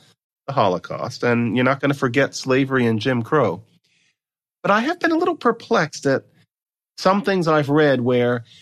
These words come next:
because of Kanye West saying that and Kyrie Irving saying that and Donald Trump sitting down and, you know, having, having,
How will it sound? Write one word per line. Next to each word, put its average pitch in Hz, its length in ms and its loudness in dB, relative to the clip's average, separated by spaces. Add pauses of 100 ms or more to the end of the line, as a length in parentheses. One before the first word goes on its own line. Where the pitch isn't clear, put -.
(380)
because 196 300 2
of 233 100 2
Kanye 185 420 2
West 165 260 2
saying 151 340 2
that 139 260 2
and 131 100 0
Kyrie 147 420 2
Irving 131 600 2
saying 127 460 0
that 123 380 2
and 113 240 -2 (440)
Donald 143 320 2
Trump 139 420 2
sitting 143 300 0
down 135 400 2
and, 135 260 -2 (140)
you 131 80 0
know, 92 160 0 (260)
having, 127 540 0 (640)
having, 135 340 -2